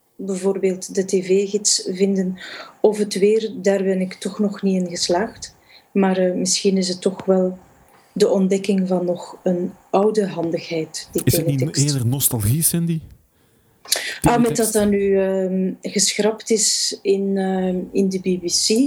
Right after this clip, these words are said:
Speaker 1: is het eigenlijk weer onder mijn aandacht gekomen.
Speaker 2: Ja, ja, ja, oké. Dus toch een beetje nostalgie naar de, de oude tijd. De tijd van vroeger.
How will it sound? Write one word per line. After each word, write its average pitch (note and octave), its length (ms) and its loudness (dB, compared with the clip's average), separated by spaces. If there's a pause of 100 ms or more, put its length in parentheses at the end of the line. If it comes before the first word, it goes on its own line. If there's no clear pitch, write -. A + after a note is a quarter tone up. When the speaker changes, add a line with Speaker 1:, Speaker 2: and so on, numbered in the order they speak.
(140)
Speaker 1:
is A3+ 160 2
het A#3+ 240 0
eigenlijk G#3 420 2
weer G3 220 4
onder F#3 260 0
mijn F3 240 -2
aandacht F3 400 -6
gekomen. G#2 400 0
Speaker 2:
Ja, G2 200 -2
ja, F#2 80 -4
ja, F2+ 120 -4
oké. F#2+ 240 -8
Dus - 140 -2
toch B2 120 2
een A#2+ 100 -2
beetje A2+ 240 -2
nostalgie G#2 540 -2
naar F#2+ 180 -2
de, F#2+ 140 -2 (540)
de - 140 -6
oude G2 360 0
tijd. F#2 340 -2
De - 80 0
tijd C#3+ 260 -4
van B2 160 0
vroeger. G#2 580 -2